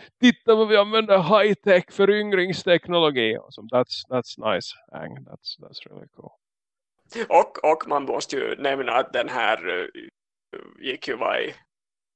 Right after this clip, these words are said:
Speaker 2: hundratjugo, eh, frames per second, vilket då tydligen ska vara en väldigt, eh, något väldigt speciellt sådär.
Speaker 1: Jo,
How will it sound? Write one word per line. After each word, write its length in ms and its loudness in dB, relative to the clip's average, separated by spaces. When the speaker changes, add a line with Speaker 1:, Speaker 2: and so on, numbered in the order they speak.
Speaker 2:
hundratjugo, 1000 -2
eh, 400 -10
frames 560 -8
per 140 -4
second, 640 -4
vilket 340 -4
då 80 -2
tydligen 460 -6
ska 160 -6
vara 320 -2
en 140 -14
väldigt, 580 -4
eh, 240 -6
något 200 -4
väldigt 240 -2
speciellt 680 -2
sådär. 340 -8
Speaker 1:
Jo, 300 0